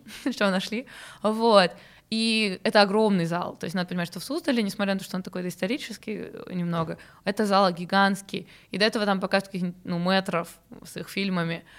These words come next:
вот, и которые там в каждое ш-, каждая там шероховатость, в ней десять тысяч смыслов. И тут показывают меня, и мне было очень, я как будто немножко сидела, м, потела, но за, за мной сидели двое, а, молодых, две девушки, и они говорили: «Блин, круто, что кто-то про это снял».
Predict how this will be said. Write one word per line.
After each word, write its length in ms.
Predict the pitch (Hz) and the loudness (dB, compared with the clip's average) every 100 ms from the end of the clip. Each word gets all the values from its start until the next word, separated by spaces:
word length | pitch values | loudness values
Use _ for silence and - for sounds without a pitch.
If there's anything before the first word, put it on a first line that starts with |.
| - _ | -20 _
вот, 540 | 185 190 185 175 170 - - | -4 0 2 2 0 -8 -18
и 100 | - | -14
которые 360 | 180 170 170 | -6 -4 -4
там 360 | 165 - 170 175 - - 190 | -4 -4 -4 -10 -16 -20 -20
в 100 | - | -2
каждое 720 | 190 185 190 185 180 180 185 | -2 0 2 4 4 4 2
ш-, 540 | - - - - - - | -2 -10 -12 -14 -18 -10
каждая 340 | - 202 185 190 | 0 0 0 -4
там 100 | 196 | -2
шероховатость, 800 | 196 208 233 220 214 208 - 196 | -2 -2 2 4 4 0 -6 -6
в 60 | |
ней 180 | 196 208 | -2 -2
десять 280 | 190 202 196 | -2 -4 -4
тысяч 200 | 185 185 | -8 -8
смыслов. 380 | - 294 302 226 - - | -4 -2 -2 -6 -12 -12
И 60 | 196 | -6
тут 140 | 269 | -2
показывают 380 | 262 247 240 240 | -2 0 0 0
меня, 200 | 226 240 | 0 0
и 40 | 320 | 0
мне 120 | 254 | 0
было 160 | 208 220 | 0 -2
очень, 300 | 220 196 185 | -2 -4 -2
я 100 | 190 | -2
как 100 | 185 | -2
будто 180 | 180 180 | -4 -4
немножко 280 | 190 185 - | -2 -4 -8
сидела, 340 | 185 175 165 - - | -2 -2 -2 -6 -6
м, 140 | 190 | -6
потела, 440 | 196 - 254 330 - - - - | -6 -4 -2 -2 -6 -18 -20 -10
но 200 | 214 214 | -2 0
за, 160 | 202 226 202 208 - | 0 0 -2 -6 -8
за 360 | 190 220 226 | -2 2 4
мной 360 | 208 202 254 381 | 4 2 0 -2
сидели 380 | - 185 208 208 | -6 -4 -2 -2
двое, 480 | 180 190 185 175 170 - - - - | -4 -4 0 0 -2 -12 -20 -12 0
а, 160 | 180 | 2
молодых, 460 | 170 185 202 175 - | 4 2 2 -2 -6
две 220 | - 185 170 | -6 -4 0
девушки, 460 | 202 320 349 - | 0 -2 -4 -2
и 120 | 240 190 | 0 2
они 180 | 180 | 0
говорили: 220 | 180 190 180 | 0 -2 -2
«Блин, 320 | 170 196 175 | -2 -2 -2
круто, 380 | - 220 285 220 | -6 -6 -4 -4
что 140 | - | -6
кто-то 340 | - - 196 196 | -10 -6 -4 -4
про 160 | 185 170 | 0 0
это 140 | 170 | 0
снял». 360 | - 190 165 | -4 0 0